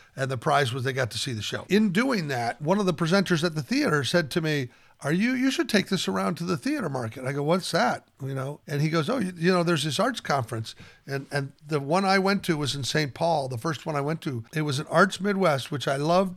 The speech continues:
love the Arts Midwest folks. It was a, I got an alternative showcase, which means somebody has to drop out for you to get the spot, and nobody ever drops out of doing their showcase, 'cause that's your big moment.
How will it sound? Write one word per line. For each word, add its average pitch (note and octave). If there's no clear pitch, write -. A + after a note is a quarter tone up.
love D#3+
the F#3
Arts E3
Midwest D#3
folks. F3+
It D3
was C3+
a, D3+
I C#3+
got F3
an E3
alternative F#3+
showcase, C#3+
which D3
means D3+
somebody F#3
has E3
to D#3+
drop D3
out C3+
for -
you D3
to C#3+
get C3+
the A#2
spot, A#2
and C3
nobody D3+
ever C#3+
drops B2
out A2
of C3
doing D3+
their B2+
showcase, B2
'cause B2
that's D3
your D3+
big B2+
moment. C#3